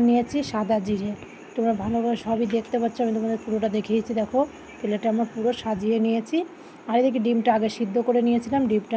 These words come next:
আমি পিস পিস করে ছুরিতে কেটে পিস পিস করে নিচ্ছি। দেখো, প্রত্যেকটা ডিম কিন্তু আমি পিস পিস করে কেটে নিচ্ছি, কারণ পিস পিস করে কেটে নিয়ে তারপরে দেখো, তোমরা দেখতেই পাচ্ছ বন্ধুরা, পিস পিস করে, কিন্তু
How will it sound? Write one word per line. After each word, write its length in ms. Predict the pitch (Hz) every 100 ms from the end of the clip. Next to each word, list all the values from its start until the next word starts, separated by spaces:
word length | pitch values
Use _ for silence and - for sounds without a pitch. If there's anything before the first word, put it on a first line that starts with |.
| 220
আমি 100 | 254 254
পিস 180 | 233 214 -
পিস 140 | 226 -
করে 160 | 262 311 403 - - -
ছুরিতে 240 | - 254 311 -
কেটে 200 | 254 233 233
পিস 160 | 240 - -
পিস 140 | 233 -
করে 160 | 233 214 202
নিচ্ছি। 380 | - - - 196 - - - - -
দেখো, 160 | 214 226 214
প্রত্যেকটা 400 | 233 - 247 262 220
ডিম 120 | 226
কিন্তু 160 | 208 202 247
আমি 80 | 233
পিস 160 | 226 208 -
পিস 160 | 240 220 -
করে 120 | 262 277
কেটে 200 | 226 202 185
নিচ্ছি, 360 | 180 - - 202 - - - - - - - - - - - - - -
কারণ 220 | 247 240 247 269 - - -
পিস 160 | 269 247 -
পিস 120 | 254 -
করে 120 | 254 254
কেটে 180 | 262 302
নিয়ে 180 | 381 392 220 214 - - - 247
তারপরে 300 | 233 233 226
দেখো, 160 | 240 240 269
তোমরা 180 | 254 254 233
দেখতেই 280 | 240 269 262
পাচ্ছ 160 | 254 269 247
বন্ধুরা, 260 | 247 269 311 - - - -
পিস 160 | 233 -
পিস 120 | 254 233
করে, 140 | 254 254 - - 254 -
কিন্তু 200 | 277 262